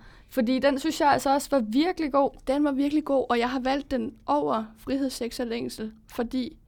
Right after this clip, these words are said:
Speaker 2: de begge rummer den der nærkontakt med publikum, men jeg følte, den var der lidt mere
Speaker 1: Ja.
Speaker 2: i Død over eliten, fordi de tog ligesom os i hånden og
Speaker 1: Mhm.
Speaker 2: inkluderede os i selve forestillingen ved at stille os nogle spørgsmål,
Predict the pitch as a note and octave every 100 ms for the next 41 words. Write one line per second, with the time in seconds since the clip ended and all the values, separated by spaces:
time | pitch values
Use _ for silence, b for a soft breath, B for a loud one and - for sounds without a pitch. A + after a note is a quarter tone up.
0 | - _ - - - A3+ - A3+ E4 F#4+
1 | G#3+ A#3+ D#4 C#4 A#3 A#3 G#3+ F#3+ G3 A3
2 | A3+ G#3+ F#3+ - G3 - C4 D4 C#4+ G#3
3 | F3 - - A3+ A3 A3 - B3 C#4+ A#3+
4 | G3+ G3 G#3 G#3+ A3+ C4 - A#3+ A#3 A#3+
5 | C#4 - - - C#4+ D4+ - - A#3+ G#3+
6 | C4 B3 A#3+ A#3 A3+ C4+ C#4 B3 A#3 A#3
7 | - b b b b C4 A#3+ C4 B3+ C4
8 | C#4 B3+ A#3+ B3+ - - B3+ G#3+ G#3 B3+
9 | - G#3 F#3+ b b b A3+ B3 A#3+ B3
10 | B3 A3+ - A3+ A3 C#4 E4 B3 G#3 G3+
11 | G#3+ A#3 A#3+ B3+ A3 A#3 - A#3 G3+ G3
12 | G#3+ A3+ A3+ - B3 C#4+ - B3 G3+ -
13 | A3 B3 - C4 B3